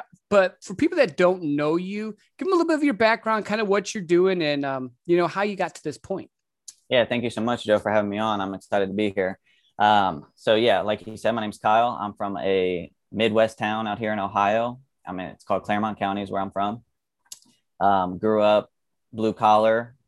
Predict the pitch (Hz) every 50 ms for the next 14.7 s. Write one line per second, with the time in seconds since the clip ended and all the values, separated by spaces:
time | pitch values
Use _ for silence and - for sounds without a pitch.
0 | _ - - 92 90 90 92 90 92 92 85 85 - 101 104 101 - - - 98
1 | 92 - - 107 - - 101 98 104 101 101 101 101 101 101 101 101 101 98 -
2 | - 101 98 98 95 92 - 95 95 95 95 95 95 95 95 98 98 98 _ _
3 | _ _ _ _ - - 92 95 87 95 107 101 101 98 95 95 98 98 98 98
4 | 98 95 - _ _ _ _ - - 95 98 98 98 110 113 113 110 107 117 110
5 | 107 101 101 98 98 95 - - 95 95 92 90 90 85 - - 110 110 - -
6 | 107 - - 101 104 104 101 - 104 98 101 107 110 107 101 - 113 107 - -
7 | 92 92 92 90 - 92 98 98 98 - 95 95 90 90 87 85 - _ _ _
8 | _ _ _ - - 110 104 101 - - 95 92 90 87 101 101 104 104 95 104
9 | 95 95 101 101 104 101 - - 90 92 90 87 87 76 - - _ _ _ -
10 | 90 90 87 87 87 - - _ _ _ _ _ - - 110 110 - - _ -
11 | 107 107 104 98 101 101 92 - - 104 101 - 95 90 - - - 113 110 110
12 | 110 - - - 160 165 143 131 139 113 110 95 107 98 - - 110 110 104 -
13 | 104 98 101 107 110 101 - 110 107 104 98 101 101 104 101 104 101 98 90 -
14 | - 98 92 - 90 95 107 107 104 - 107 107 101 -